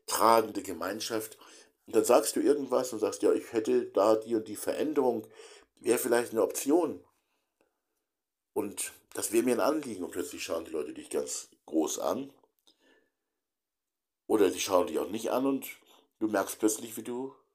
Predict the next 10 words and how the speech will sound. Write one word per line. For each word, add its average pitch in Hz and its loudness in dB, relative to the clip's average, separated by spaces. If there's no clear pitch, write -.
aus - -10
der, 101 -8
aus - -12
dem - -6
Zentrum 123 -4
der 101 -2
Gemeinschaft, 104 -6
der 65 -8
sogenannten 90 -2
Freundschaft, - -10